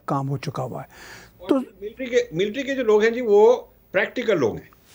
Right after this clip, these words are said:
Speaker 2: उनको, उनको आप प्रैक्टिकल बात को, they don't get emotional, अपनी कोई मतलब they don't get sentimental and emotional। जो प्रैक्टिकल बात है आपने बताई, तो वो they, they understand like this। So I like the military people everywhere in the world। मैं यूएस में भी,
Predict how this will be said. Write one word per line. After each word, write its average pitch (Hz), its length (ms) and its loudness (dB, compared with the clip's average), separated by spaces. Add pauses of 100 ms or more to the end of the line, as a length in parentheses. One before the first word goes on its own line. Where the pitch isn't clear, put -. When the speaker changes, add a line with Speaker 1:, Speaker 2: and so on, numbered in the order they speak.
(720)
Speaker 2:
उनको, 226 340 6
उनको 196 500 4
आप 202 240 4
प्रैक्टिकल 208 420 0
बात 190 320 0
को, 214 100 2
they 185 140 0
don't 190 240 0
get 185 120 4
emotional, 160 640 2
अपनी 147 480 -2
कोई 143 300 2
मतलब 135 340 -4
they 143 140 4
don't 160 180 0
get 139 180 2
sentimental 135 680 0
and 123 180 0
emotional। 123 400 -2
जो 127 140 0
प्रैक्टिकल 135 440 2
बात 135 320 0
है 147 60 2
आपने 135 240 -2
बताई, 131 300 0
तो 131 120 -4
वो 113 140 0
they, 113 220 -4
they 107 220 -2
understand 127 360 -2
like 101 180 -2
this। 101 160 -6 (440)
So - 80 -4
I 156 180 2
like 196 200 4
the 190 160 0
military 143 340 -2
people - 500 -16 (100)
everywhere 233 400 6
in 226 60 0
the 202 100 2
world। 170 160 0
मैं 175 120 -4
यूएस 175 400 0
में 165 140 0
भी, 165 220 -6